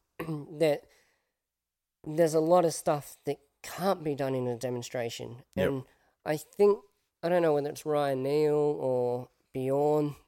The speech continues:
Speaker 1: that I've heard say this before, but there's just certain things I can't do in demonstrations because at the end of a demonstration, people expect to see a finished tree.
Speaker 2: Yeah.
Speaker 1: And nobody in the history of bonsai is gonna take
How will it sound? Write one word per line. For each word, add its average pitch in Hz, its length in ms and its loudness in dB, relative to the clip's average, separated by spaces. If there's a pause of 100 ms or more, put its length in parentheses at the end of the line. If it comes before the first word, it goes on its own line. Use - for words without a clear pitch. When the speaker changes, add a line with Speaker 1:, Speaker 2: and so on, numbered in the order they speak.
Speaker 1:
that 151 160 2
I've 139 200 0
heard 147 280 0
say 143 200 -2
this 135 200 -6
before, 143 520 0
but 131 320 -4 (920)
there's 156 240 -4
just - 240 -10
certain 156 260 0
things 147 180 -2
I 135 80 -4
can't 135 260 -6
do 139 100 -4
in 131 100 -2
demonstrations 131 720 -4
because 131 540 -6
at 139 180 -6
the 139 120 -4
end 160 160 2
of 143 100 0
a 139 60 -4
demonstration, 131 840 -2
people 147 400 -6
expect - 540 -8
to 131 120 -6
see 127 600 -2 (420)
a 131 60 -6
finished 139 440 0
tree. 123 360 -2 (100)
Speaker 2:
Yeah. 98 240 4 (200)
Speaker 1:
And 156 440 2 (420)
nobody 160 580 4
in 143 120 0
the 135 80 -2
history 170 340 -2
of 139 100 2
bonsai 143 480 2
is 127 80 -4
gonna 135 240 -2
take 135 300 -4